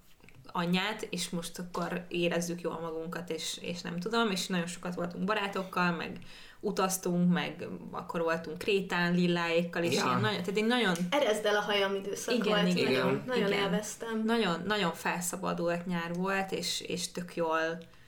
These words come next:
Speaker 1: ki tudtunk kapcsolni tényleg ebből az egészből, ami szerintem baromi nehéz egyébként.
Speaker 2: És úgy mentünk vissza is,
Speaker 1: És
Speaker 2: hogy
Speaker 1: úgy mentünk bele
Speaker 2: feltöltődve.
Speaker 1: ősszel, hogy,
Speaker 2: Igen.
Speaker 1: hogy tök jól vagyunk, minden rendben, és izé, és aztán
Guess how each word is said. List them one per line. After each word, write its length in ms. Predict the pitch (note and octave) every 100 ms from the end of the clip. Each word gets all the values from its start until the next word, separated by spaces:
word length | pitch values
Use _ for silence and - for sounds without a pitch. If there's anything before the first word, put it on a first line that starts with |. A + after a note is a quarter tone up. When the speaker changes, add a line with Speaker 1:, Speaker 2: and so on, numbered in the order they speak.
| - - -
Speaker 1:
ki 120 | - F#3
tudtunk 360 | E3+ - E3+
kapcsolni 520 | F3 D#3 - F3 D#3+
tényleg 320 | E3+ D#3+ D#3 D#3
ebből 200 | D#3+ E3+
az 120 | E3+
egészből, 520 | D#3+ D3+ D#3 - E3
ami 140 | D#3 D#3
szerintem 420 | - D3+ - D#3
baromi 280 | - F3 -
nehéz 280 | F3+ F3+
egyébként. 640 | F3+ F3+ G3 - A#3 A#3 - -
Speaker 2:
És 160 | B2
úgy 160 | - F3
mentünk 440 | C3+ B2 A#2 A#2
vissza 420 | - B2 - - -
is, 460 | - - - - - -
Speaker 1:
És 160 | -
Speaker 2:
hogy 80 | B3
Speaker 1:
úgy 60 | G3
mentünk 300 | E3+ F3 F#3+
bele 220 | B2+ E3+
Speaker 2:
feltöltődve. 360 | E3 E3+ - F3+
Speaker 1:
ősszel, 500 | A3+ - B3 A#3 C#4
hogy, 200 | A#3 F#3
Speaker 2:
Igen. 200 | - G#3+
Speaker 1:
hogy 220 | G3 F3+
tök 240 | F#3+ F3+
jól 180 | - F3
vagyunk, 380 | G#3 F#3+ F3 F3+
minden 300 | F3+ E3+ -
rendben, 500 | G#3+ A3 F#3+ F3 E3
és 200 | E3+ -
izé, 300 | A3+ G#3 F3+
és 140 | E3+ -
aztán 580 | - - E3 E3+ F#3+